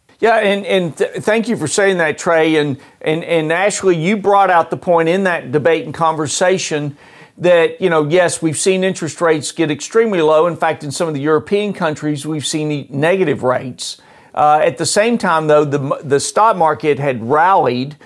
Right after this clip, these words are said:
due to the fact with the, all the stimulus that's taken place, uh, by the Fed and through Congress, and also from the standpoint of, uh,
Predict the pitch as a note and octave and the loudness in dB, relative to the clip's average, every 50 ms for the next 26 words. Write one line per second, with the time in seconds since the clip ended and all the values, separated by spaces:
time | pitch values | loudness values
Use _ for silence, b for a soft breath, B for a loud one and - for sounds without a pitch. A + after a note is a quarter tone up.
0 | B B B _ - D3+ F3+ G#3+ G#3 - G3+ D#3+ D3 C#3+ - - C#3+ C#3 C#3+ D3 | B B B _ -2 0 0 0 0 0 0 0 0 0 0 0 0 0 0 -2
1 | C#3 - C#3 C3+ B2+ - C3 C3 - - C3 D3+ D#3 C#3+ C#3 B2+ - - - F#3 | -4 -6 -6 -6 -4 -2 -2 -2 0 2 2 2 2 0 -2 -6 -8 -2 0 0
2 | F#3 F#3+ F#3 E3 D3 C#3 C3+ - - B2 A#2 - - D#3 C#3 A#2+ - C3+ A#2 - | 2 2 0 -2 -2 -2 -2 -4 -6 -8 -10 -6 -4 -4 -4 -4 -4 -8 -6 -2
3 | - C3+ B2+ C3+ D3 D3 - - - A2 G#2+ A#2+ C3+ B2+ B2 B2 A#2 - C#3+ D3 | 0 0 0 0 -2 -4 -6 -10 -8 -4 0 0 2 2 2 0 0 0 2 2
4 | D#3+ D#3+ E3 D#3+ - - D3 C#3 C3 C3 C3+ C3+ C#3 D3 b b b b b b | 2 2 0 -4 -2 -2 0 2 2 2 2 0 0 -4 b b b b b b
5 | - B2+ C#3+ D3 D3 C#3+ D3+ D3+ C#3+ C#3+ - C#3+ C3 C#3 C#3+ A#2 B2+ C#3+ D3+ D3+ | -8 -6 -6 -4 -4 -4 -4 -4 -4 -2 0 0 0 0 0 0 0 0 -2 -2
6 | - - b b b b b - - C3+ C#3+ C#3 C#3+ D3 D3+ D3 - E3 C#3+ C#3 | -6 -12 b b b b b -10 -6 -4 -2 0 0 0 0 0 0 0 0 0
7 | C#3+ - D3 C#3+ C#3+ C3 - - C#3+ C#3 C#3+ C#3 - - D3+ C#3 C#3+ C#3+ C#3 B2+ | -2 -4 -4 -4 -4 -6 -6 -4 -4 -4 -4 -6 -4 -4 -4 -2 -2 -4 -4 -2
8 | - - C3 C3 C3 A#2 - b b b b b b b b _ - C3+ C#3 C3 | 0 2 2 2 2 0 -4 b b b b b b b b _ -2 0 0 0
9 | B2 | -2